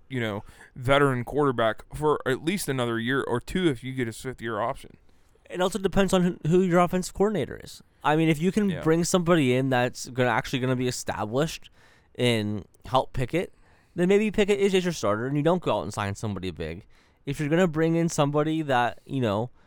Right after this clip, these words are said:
Speaker 2: like, I don't know who the, the Vikings offensive coordinator is, the Vikings quarterback coach is.
Speaker 1: What, what, who did we just, wh-, who did we talk to today? Uh, apparently we interviewed the Rams
Speaker 2: Yeah, we
Speaker 1: passing
Speaker 2: requested
Speaker 1: game coordinator.
Speaker 2: Yeah,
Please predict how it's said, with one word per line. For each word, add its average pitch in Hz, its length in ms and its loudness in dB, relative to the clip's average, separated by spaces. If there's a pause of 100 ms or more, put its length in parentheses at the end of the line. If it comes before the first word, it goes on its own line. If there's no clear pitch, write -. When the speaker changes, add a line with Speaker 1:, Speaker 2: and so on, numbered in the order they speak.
(580)
Speaker 2:
like, 151 240 2 (640)
I 143 80 0
don't 175 200 -2
know 151 300 2
who 131 480 0
the, 117 220 -2 (140)
the 123 80 -6
Vikings 110 420 -4
offensive 104 460 -4
coordinator 101 480 -4
is, 101 240 -4
the 107 100 -6
Vikings 101 440 -6
quarterback 98 460 -6
coach 87 220 -12
is. 78 240 -12
Speaker 1:
What, 180 160 2
what, 208 200 2
who 254 120 -2
did 285 120 -8
we 240 100 -4
just, 208 240 -8 (160)
wh-, 170 300 -14
who 240 100 -4
did 311 120 -6
we 247 100 -6
talk 196 260 -2
to 190 160 -6
today? 139 400 0
Uh, 117 220 0
apparently 180 440 -2
we 139 140 -4
interviewed 143 420 -4
the 123 120 -4
Rams 127 760 -4
Speaker 2:
Yeah, 120 220 -2
we 120 140 -2
Speaker 1:
passing - 20 -2 (440)
Speaker 2:
requested 147 40 -2
Speaker 1:
game 117 240 -4
coordinator. 110 720 -6
Speaker 2:
Yeah, 135 120 2